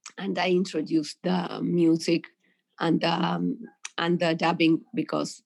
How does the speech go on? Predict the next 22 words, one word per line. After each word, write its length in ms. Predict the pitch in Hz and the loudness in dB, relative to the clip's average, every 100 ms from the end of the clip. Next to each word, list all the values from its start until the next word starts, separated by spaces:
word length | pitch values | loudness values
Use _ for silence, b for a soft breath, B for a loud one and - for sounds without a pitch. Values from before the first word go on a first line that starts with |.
| - - | -20 -16
those 420 | - - 156 170 | -12 -4 -2 0
were 220 | 170 151 147 - _ _ _ - - | 0 -2 -4 -8 _ _ _ -20 -6
two 100 | 185 | -2
things 320 | 170 165 160 | 2 2 2
which 200 | 151 - | -2 -2
were 220 | 160 143 | -2 -2
very 260 | 143 170 156 | -2 0 0
important 420 | 151 165 143 147 | 2 0 0 -2
for 80 | - | 0
me. 240 | 160 160 | 2 4
And, 180 | 151 147 B B B B | 2 0 B B B B
and 160 | - 165 | 2 4
the 100 | 185 | 4
dubbing 380 | 156 160 185 175 | 2 2 4 2
experience 560 | - - 175 165 175 | -2 0 4 4 2
was 160 | 175 156 | -2 0
one 160 | 165 | 0
of 120 | 170 165 | 0 0
the 120 | 160 | 0
most, 420 | 160 156 - - B B B B B B | 0 -2 -6 -14 B B B B B B
<laughs> 600 | B B B B B _ | B B B B B _
like, 300 | - 156 143 | -4 -2 -4